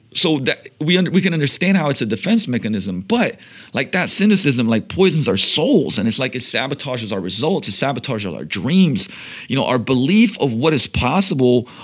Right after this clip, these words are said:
are in line with what we experience.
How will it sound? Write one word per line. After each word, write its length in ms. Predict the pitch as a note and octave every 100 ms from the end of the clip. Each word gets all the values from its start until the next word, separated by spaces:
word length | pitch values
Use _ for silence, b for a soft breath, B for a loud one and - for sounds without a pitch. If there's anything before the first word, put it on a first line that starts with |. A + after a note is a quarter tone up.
| B
are 120 | C#3
in 100 | C3+
line 420 | B2 C3+ D3 E3+ D3
with 200 | C3+ A2
what 240 | B2+ -
we 220 | B2 D3
experience. 800 | C3 - - F3+ B3 - - -